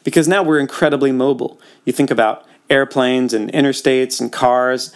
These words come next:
not to mention cell phones, you're able to talk to anyone in the world just with a click of a button. We have a much wider scope than we used to, and that's beneficial. But I wonder if we haven't lost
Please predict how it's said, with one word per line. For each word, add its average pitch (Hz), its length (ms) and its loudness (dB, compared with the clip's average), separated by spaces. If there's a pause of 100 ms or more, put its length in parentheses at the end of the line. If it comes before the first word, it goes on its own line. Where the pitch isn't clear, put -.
(160)
not 151 160 0
to 139 80 -2
mention 135 280 0
cell 139 320 0
phones, 117 320 -2
you're 120 120 2
able 127 240 0
to - 220 -2 (180)
talk - 280 0
to - 240 -6
anyone 151 380 2
in 131 80 0
the 120 60 2
world 113 460 0 (420)
just - 240 0 (160)
with 147 160 2
a 147 40 -2
click 156 260 -2
of 117 100 0
a 113 40 0
button. - 360 -2 (400)
We 180 140 4
have 214 160 0
a 165 80 2
much 156 220 0
wider 131 500 2
scope 185 360 -2
than 190 160 2
we 185 100 0
used 185 280 -2
to, 226 120 2
and 160 120 2
that's 175 200 -4
beneficial. 160 760 -2 (600)
But 156 100 2
I 156 80 4
wonder 202 360 0
if 202 140 -6
we 156 100 0
haven't 147 320 -2
lost 120 520 -2